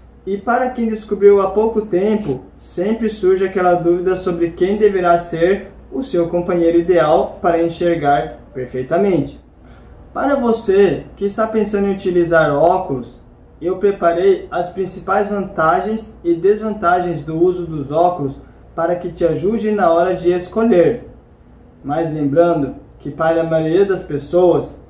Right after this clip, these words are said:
a gente pode conciliar o uso dos dois, pois podem ser complementares e melhor indicado para determinadas situações. Aqui vão as principais vantagens dos óculos de grau. Vem comigo.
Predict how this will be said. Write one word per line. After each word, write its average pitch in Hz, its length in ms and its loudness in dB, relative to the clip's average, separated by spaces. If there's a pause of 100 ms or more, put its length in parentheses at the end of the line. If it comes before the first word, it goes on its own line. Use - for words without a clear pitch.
(180)
a 143 100 -8
gente 170 300 -4
pode 180 440 0
conciliar 170 680 0
o 165 140 4
uso 185 240 4
dos 196 260 -2
dois, 170 580 4 (400)
pois 185 240 -2
podem 185 400 -4
ser 185 300 -2
complementares 208 1200 0 (120)
e 202 120 -2
melhor 202 400 0
indicado 196 540 0
para 190 220 -2
determinadas 180 680 0
situações. 185 920 -4 (840)
Aqui 190 380 -4
vão 214 480 0
as 190 200 -4
principais 196 640 0
vantagens 202 960 -2
dos 160 320 -6
óculos 190 440 0
de 170 100 -4
grau. - 420 -4 (180)
Vem 143 260 -2
comigo. 156 420 -6